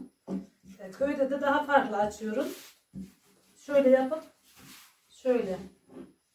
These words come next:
Bazı yerlerle de, yerlerde, yerde de böyle öne doğru açılıyor. Bir de konuşabilsem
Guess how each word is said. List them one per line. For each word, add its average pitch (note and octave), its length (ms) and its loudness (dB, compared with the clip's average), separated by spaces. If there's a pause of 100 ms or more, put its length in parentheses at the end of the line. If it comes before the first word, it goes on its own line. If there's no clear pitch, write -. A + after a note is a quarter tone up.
(580)
Bazı C4 420 4
yerlerle A#3 540 2
de, B3 260 -4
yerlerde, A3+ 580 -4 (220)
yerde G#3 440 -4
de C4+ 200 2 (400)
böyle A3+ 380 4
öne B3 240 4
doğru G3 240 0
açılıyor. G#3 500 -2
Bir G3+ 80 -6
de G#3 120 -6
konuşabilsem G3+ 840 -4